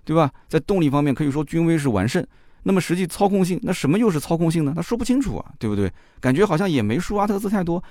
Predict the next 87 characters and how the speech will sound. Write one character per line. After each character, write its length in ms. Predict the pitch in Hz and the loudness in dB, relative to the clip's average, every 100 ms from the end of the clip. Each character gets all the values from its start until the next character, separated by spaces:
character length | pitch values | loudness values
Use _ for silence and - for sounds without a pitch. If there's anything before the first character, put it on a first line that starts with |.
| - | -2
也 100 | 139 | -2
挺 180 | 135 185 | 0 0
好 140 | 156 | 0
开 180 | 104 131 | 0 0
的。 120 | 120 - - - | -2 -6 -14 -2
那 100 | 226 | 0
么 80 | |
至 140 | 220 226 | 0 0
于 100 | 226 | 0
说 140 | 233 | 0
预 100 | 233 | 0
算 180 | 226 220 | 0 0
不 80 | 170 | 0
够， 220 | 185 202 | -2 0
你 60 | 120 | 0
上 200 | 185 170 | 0 -2
一 80 | |
点 160 | 190 208 | -2 -2
五 140 | 156 | -2
T 160 | 92 196 | -2 0
的 80 | 151 | 2
君 180 | 104 98 | 2 2
威， 140 | 95 - - - | 0 -4 -20 -6
那 80 | 165 | 0
么 100 | 175 | 0
一 120 | - | 0
点 240 | 240 170 208 | 0 2 2
五 180 | 151 92 | 0 -4
T 140 | - | -2
的 100 | 190 | 0
君 220 | 117 123 | 4 4
威 100 | 117 | 2
跟 160 | 110 120 | 0 0
二 140 | 127 | 0
点 140 | 117 92 | 0 0
零 100 | 92 | 0
的 80 | 113 | 0
阿 120 | 110 | 0
特 160 | 107 | -2
兹， 180 | 90 95 - - - | -2 -6 -8 -20 -12
那 100 | - | 0
我 140 | 131 107 | 2 4
觉 100 | 104 | 0
得 80 | 104 | -2
大 140 | 113 | -2
家 100 | 107 | -2
就 120 | 101 | -2
看 120 | 98 | -4
心 160 | 95 101 | -2 -2
情 140 | 92 | -2
吧， 200 | 78 - - | -4 -6 -10
因 40 | - | -4
为 60 | |
这 80 | 104 | -2
两 100 | 101 | -2
台 120 | 92 | -2
车 200 | 92 104 95 - | -4 -4 -6 -10
本 120 | 85 85 | -6 -2
身 120 | 117 | 0
也 60 | |
都 120 | 95 104 | 0 0
不 100 | 92 | 0
是 80 | |
玩 160 | 92 85 | 0 -2
动 160 | 87 87 | 0 0
力 120 | 78 | -2
的， 100 | - - | -8 -14
是 140 | - | -2
不 80 | 104 | 0
是？ 160 | 107 92 - - | 2 -2 -6 -6
你 80 | 101 | -2
看 160 | 113 | 0
哪 100 | 107 | -2
个 60 | 92 | -4
车 140 | 101 | -4
颜 160 | 98 98 | -4 -4
值 120 | 98 | -4
高、 160 | 98 95 | -2 -2
配 140 | 113 | -2
置 140 | 87 87 | -4 -2
高， 180 | 90 - - | -4 -6 -10
你 80 | 90 | -6
就 100 | 98 | -4
直 120 | 85 | -4
接 120 | 87 95 | -4 -2
买 180 | 85 | -4
吧。 140 | 58 | -6